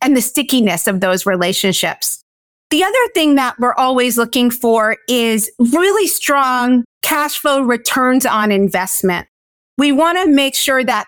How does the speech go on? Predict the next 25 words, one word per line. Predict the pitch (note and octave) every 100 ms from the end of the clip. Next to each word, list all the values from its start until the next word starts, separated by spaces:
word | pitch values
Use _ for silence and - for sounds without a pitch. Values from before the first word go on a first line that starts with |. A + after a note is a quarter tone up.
| -
these | A#3+ A3
businesses | G#3 B3 B3+ A#3 B3 A3+ -
are | A3+ A3 -
earning | C#4+ D4 C#4+ D4
returns | B3 A#3 C4+ A#3+ A#3+ - -
well | A3+ E4+ F#4+ F4
ahead | B3 C#4 C4
of | A#3 G#3+
their | G#3+
cost | C4+ A#3+ G#3+ A#3
of | C#4+ C4
capital | C#4+ C4+ C#4 D4 D#4 F4 _ _ _ _ -
and | D4+ D4+
that | B3 B3
they're | - - -
earning | D#4 F#4+ A4 A4
enough | D4+ D#4 D#4+ -
to | - D4+ D4
support | - C#4 A#3+ D4+ D4 C#4
their | B3+ B3
future | A#3 B3+ B3+ C4+ A#3+
growth. | A3 G#3+ B3+ - - _ -
And | D#4+
that's | F4+ B4 -
from | G#4+ E4+